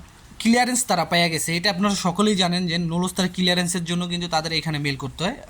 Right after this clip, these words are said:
তো already ক্লিয়ারেন্স পাইয়া গেছে, আহ, সেটা কিন্তু বলা হয়েছে already ডিসেম্বরের ভিতরেই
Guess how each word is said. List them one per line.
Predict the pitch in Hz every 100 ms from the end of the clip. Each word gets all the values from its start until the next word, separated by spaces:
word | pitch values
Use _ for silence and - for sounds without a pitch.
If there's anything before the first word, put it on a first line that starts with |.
| 131
তো | 147 156
already | 170 175 175
ক্লিয়ারেন্স | 185 185 185 -
পাইয়া | 214 220
গেছে, | 226 - 311 - - - - - - - - -
আহ, | 156 151 147 139 135 135
সেটা | - 175 196
কিন্তু | 196 208 190 220
বলা | 180 185
হয়েছে | 202 202 - 254
already | 175 185 190 202
ডিসেম্বরের | 165 165 196 202 208
ভিতরেই | 202 185 226